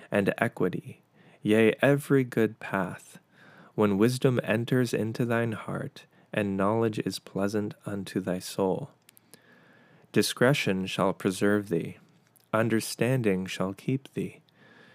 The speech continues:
to deliver thee from the way of the evil man, from the man that speaks froward things, who leave the paths of uprightness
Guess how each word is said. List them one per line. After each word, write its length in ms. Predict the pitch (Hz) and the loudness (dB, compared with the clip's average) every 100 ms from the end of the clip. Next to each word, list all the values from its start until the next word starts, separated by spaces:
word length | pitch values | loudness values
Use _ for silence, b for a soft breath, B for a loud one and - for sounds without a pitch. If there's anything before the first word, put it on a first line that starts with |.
| b b b b | b b b b
to 140 | 117 | 2
deliver 420 | 107 98 117 135 | 6 6 8 6
thee 260 | 110 92 98 | 4 2 2
from 300 | - 101 98 | -2 -4 -2
the 100 | 95 | 0
way 360 | 95 92 98 | 2 4 4
of 200 | - 95 | 2 -2
the 140 | 92 - | -4 -4
evil 380 | - 110 110 113 | -2 -2 0 0
man, 560 | 104 98 95 85 95 - _ _ B B B B B | 0 0 0 -2 -4 -10 _ _ B B B B B
from 200 | - 110 | -2 2
the 80 | 104 | 4
man 340 | 98 107 123 | 4 4 4
that 180 | 120 - | 2 0
speaks 460 | - - 104 104 - | -2 -2 -2 -2 -8
froward 600 | - 101 107 107 107 95 - | -2 2 4 6 4 2 -4
things, 680 | 110 101 85 92 95 - - _ _ _ _ _ _ - - | -4 -2 -4 -8 -12 -16 -18 _ _ _ _ _ _ -20 -8
who 220 | - 117 | 0 2
leave 480 | 107 107 131 143 143 - B B B | 4 2 4 4 2 -6 B B B
the 100 | 107 | -2
paths 600 | - 113 113 117 120 - B B B B | 0 0 2 0 -6 -12 B B B B
of 180 | - 95 - | 0 2 2
uprightness 880 | 123 - 101 78 92 92 - - | 0 2 0 2 -2 -6 -8 -12